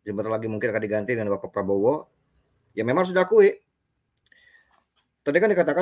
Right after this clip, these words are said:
oleh Doktor Soleh, sebetulnya saya asik tuh dalam pembahasan sekarang geopolitik nasional dan geopolitik internasional itu sebetulnya, karena para K N harus belajar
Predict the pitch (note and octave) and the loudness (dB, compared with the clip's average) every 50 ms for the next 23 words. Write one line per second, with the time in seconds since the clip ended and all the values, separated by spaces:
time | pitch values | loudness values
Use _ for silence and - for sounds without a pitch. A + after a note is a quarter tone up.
0 | F3+ D3+ C3 A#2 A2+ - A#2 A#2 - A2 A2+ D3 D3+ B2+ C3 D#3+ G3 - F#3+ F#3+ | 0 0 0 -2 -2 -4 -6 -4 -2 -2 -4 -4 -4 -6 -4 -4 -2 0 0 0
1 | D#3 D3 B3 A#3 - D3+ B2 - - - _ _ _ _ _ _ _ _ _ _ | 0 -2 -4 -2 0 0 -2 -2 -4 -10 _ _ _ _ _ _ _ _ _ _
2 | _ _ - C#3+ C3+ C#3 C#3 C3+ C3 A#2+ A#2 A#2 A2+ A#2 A#2 - B2+ A#2+ A#2+ A#2 | _ _ 0 2 2 2 2 0 0 0 0 0 0 -2 -2 -2 -2 -4 -4 -6
3 | - A#2 A#2 A#2+ A2+ G#2 A#2 A2+ - A2 A2 G#2+ - - A#2 A2 G2+ - G#2+ G#2+ | -6 -6 -4 -2 -2 -2 -2 0 0 -2 -2 -2 -4 -6 -6 -6 -4 -4 -4 -2
4 | B2 D3 C#3+ B2+ A#2 G2 G#2+ G#2+ A2+ G2+ G2+ A#2+ C3 A#2+ G#2+ G2+ G#2 F#2+ - - | -2 0 0 0 0 -2 -4 -4 -4 -4 -4 -4 -4 -4 -6 -6 -8 -8 -6 -6
5 | G2 G2+ G2+ G2 G2+ A2+ C3 G2+ F#2+ - F#2 F#2 G#2 B2 C3+ C3 A#2 G#2+ - G#2+ | -6 -4 -4 -4 -6 -6 -6 -8 -6 -4 -4 -4 -2 -2 -2 -2 -4 -4 -6 -6
6 | G#2+ A#2+ B2+ C3 A2+ - - _ _ _ _ _ _ _ _ _ _ _ _ _ | -6 -6 -6 -6 -8 -10 -12 _ _ _ _ _ _ _ _ _ _ _ _ _
7 | _ _ _ _ _ _ _ - - - - - _ - C3 C3 D#3 D#3 - D3+ | _ _ _ _ _ _ _ -20 -20 -20 -20 -20 _ 0 2 2 4 4 4 4
8 | D#3+ D#3 E3+ G3+ F3+ E3+ F3+ D#3 B2+ A2+ G2+ F#2+ G2+ C3+ B2+ A2 G2 G2 F#2+ A2 | 4 4 4 4 2 2 0 0 0 0 0 2 2 2 2 4 2 0 -4 -8
9 | G#2+ - | -14 -20